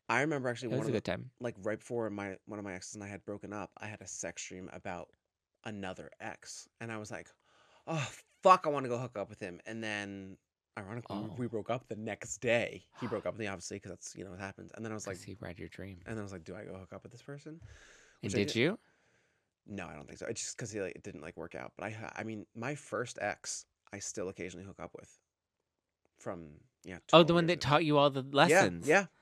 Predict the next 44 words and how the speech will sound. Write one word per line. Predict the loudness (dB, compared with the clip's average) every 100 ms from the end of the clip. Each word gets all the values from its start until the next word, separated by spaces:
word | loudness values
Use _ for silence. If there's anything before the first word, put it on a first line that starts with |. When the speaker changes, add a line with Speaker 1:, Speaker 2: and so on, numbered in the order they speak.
| _ _ -4
Speaker 1:
Well, | 2
Speaker 2:
And | 6
Speaker 1:
like, | 6
Speaker 2:
has | 6
he | 2
taught | 6 8
you | 8
any | 6 4
new | 8
lessons | 8 8 6 4
lately? | 6 6 4
Speaker 1:
No, | 4 2 0
no, | 0 0 2
but | 2
I'll, | 2
I'll | 0 -2
tell | -4 -2 -2
him | -4
too. | -8
I'm | -8
like, | -8 -8
"Yeah, | -8
you | -8 -10
know, | -8
whatever. | -8 -8 -10 -8
Yeah." | -8 -10 -10
But | -6
we'll | -4 -4
occasionally, | -4 -6 -6 -8 -8 -12 _ -20 -20 -16 -6
I've | -6
hooked | -6 -8
up | -8 -6
with | -10 -6
Speaker 2:
Like, | -6 4
what | 4 6
lessons | 4 4 -2 -4
did | -2
he | -2 -2
teach | -2 -4 0
you | 2
exactly? | 2 0 -4 -4 -4 2
Speaker 1:
Just, | 2 2 -2
just, | 0 0 -2 -2
like, | -2 -4